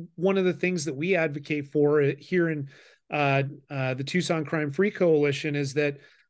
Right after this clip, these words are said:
frankly, we have made a s-, a situation where people, and I hate to say this word because it's,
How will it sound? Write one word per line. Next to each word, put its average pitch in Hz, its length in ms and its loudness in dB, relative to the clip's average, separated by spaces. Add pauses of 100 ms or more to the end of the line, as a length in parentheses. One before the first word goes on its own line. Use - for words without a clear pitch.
(140)
frankly, 190 600 0 (200)
we 208 300 0
have 196 220 2
made 175 640 0 (380)
a 147 40 -2
s-, - 320 -4
a 151 160 2
situation 185 800 0
where 156 100 0
people, 170 600 0 (300)
and 156 100 -4
I 156 60 0
hate 208 220 0
to - 60 -10
say 190 240 4
this 151 200 -2
word 156 340 2
because 143 340 -4
it's, 139 260 -6